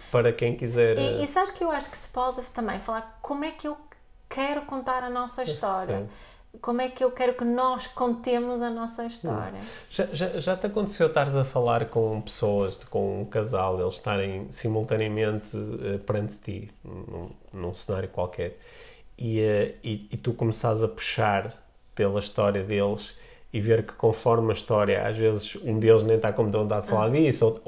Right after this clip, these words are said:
Speaker 1: ou a primeira cena é, "Ah, isso não foi assim tão fixe", ou nessa altura não sei o quê. Mas passado esses primeiros momentos, a história de facto começa a expandir-se e começam a aparecer mais detalhes e começam,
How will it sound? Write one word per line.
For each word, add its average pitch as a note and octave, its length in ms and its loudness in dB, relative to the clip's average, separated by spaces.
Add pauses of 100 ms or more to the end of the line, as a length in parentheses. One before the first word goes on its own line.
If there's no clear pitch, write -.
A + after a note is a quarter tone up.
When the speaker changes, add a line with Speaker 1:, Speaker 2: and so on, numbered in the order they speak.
Speaker 1:
ou A#2+ 60 12
a A#2 120 6
primeira C3 500 6
cena C3 300 2
é, A2+ 120 2
"Ah, D#3 400 6
isso - 160 -4
não A2+ 80 2
foi A#2 120 0
assim A2+ 160 -4
tão A2+ 180 4
fixe", C3+ 460 -2
ou G#2+ 60 -4
nessa A2 200 -2
altura A2 300 2
não A2 80 0
sei A2+ 140 -2
o - 20 -6
quê. - 220 -4 (420)
Mas A2+ 160 0
passado D3+ 440 4
esses - 200 2
primeiros C3 460 2
momentos, A2+ 640 2 (340)
a A#2 40 -4
história C3 360 6
de B2 60 4
facto B2 340 2
começa B2 600 4
a - 40 2
expandir-se A2+ 760 4
e A2+ 40 -4
começam A#2 340 2
a - 40 0
aparecer - 240 -4
mais A2 240 0
detalhes A#2 600 0
e G#2+ 80 -2
começam, A2+ 400 0